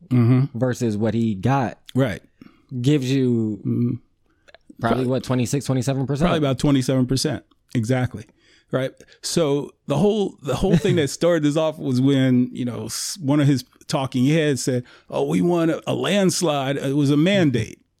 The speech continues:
Speaker 1: right? And I said, "Mandate my ass. You guys didn't even get, you didn't even get fifty percent of all the votes cast,
Speaker 2: Yeah.
Speaker 1: much less of fifty percent of all the registered voters."
Speaker 2: Yeah, so
Speaker 1: Right?
Speaker 2: there's in, in, in,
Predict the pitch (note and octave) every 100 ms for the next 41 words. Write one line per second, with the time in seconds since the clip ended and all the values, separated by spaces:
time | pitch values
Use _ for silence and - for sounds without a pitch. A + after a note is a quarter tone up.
0 | - B2 B2+ C#3 D#3+ A2+ F3 G3+ F#3 G3
1 | F#3 G3+ A#3 G#3 A2+ - D3+ E3+ D#3+ D#3
2 | E3+ E3 C#3+ C3+ E3+ - _ _ _ _
3 | - E3 B3 G3+ F3 F3+ - F3+ F#3+ F3
4 | E3 F#3+ F#3 - D#3+ E3+ F3 D#3+ F#3 E3+
5 | - A#3 G2 - - - - B2 - _
6 | - D#3 D#3 D#3 A3 G3 - _ - D3
7 | D3 - F3+ F3+ E3+ D#3+ F#3 E3+ D3+ -
8 | C3 D3+ D3+ D#3 D3+ C#3 C3+ A#2+ G3+ D#3
9 | B2+ - - - _ - D#3 B2+ C3 A2+
10 | A#2 C3+ A#2 G2 - C#3 C#3 C3+ B2+ A#2+
11 | - C#3 C3 B2+ B2